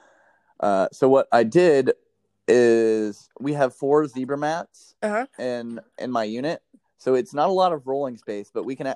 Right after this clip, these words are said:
Speaker 1: we can get two people to do jujitsu at one time. Uh, but you, it's such a small p-, space that you can't do stand up. You have to
Speaker 2: Mm-hmm.
Speaker 1: start on your knees.
Speaker 2: Okay.
Speaker 1: So, so I have that.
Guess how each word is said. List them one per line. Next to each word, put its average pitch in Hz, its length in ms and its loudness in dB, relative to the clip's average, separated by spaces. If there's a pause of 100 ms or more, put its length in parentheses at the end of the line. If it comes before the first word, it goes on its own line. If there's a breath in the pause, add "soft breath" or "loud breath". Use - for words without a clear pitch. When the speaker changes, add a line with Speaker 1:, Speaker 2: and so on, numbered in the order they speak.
Speaker 1:
we 135 100 -8
can 143 140 -12
get - 180 0
two 175 160 -2
people 156 340 0
to 127 100 0
do 131 180 -4
jujitsu 117 500 -4
at - 100 -4
one 110 200 -2
time. 92 480 -4 (640)
Uh, 90 360 -2
but - 160 0
you, 117 140 -6 (160)
it's - 340 -4
such - 240 0
a 143 40 -14
small 135 240 2
p-, 123 160 -8
space 123 400 0
that - 140 -6
you 110 100 -6
can't - 280 -6
do 113 140 -6
stand 110 340 -4
up. 131 260 2
You 110 100 -2
have 107 80 0
to 98 60 -10
Speaker 2:
Mm-hmm. 98 60 -14
Speaker 1:
start 113 220 2
on 104 180 -2
your 90 120 -12
knees. 107 440 -10 (120)
Speaker 2:
Okay. 202 340 -2 (380)
Speaker 1:
So, 117 320 2 (180)
so 127 180 -2
I 120 80 2
have 151 260 -4
that. 123 300 0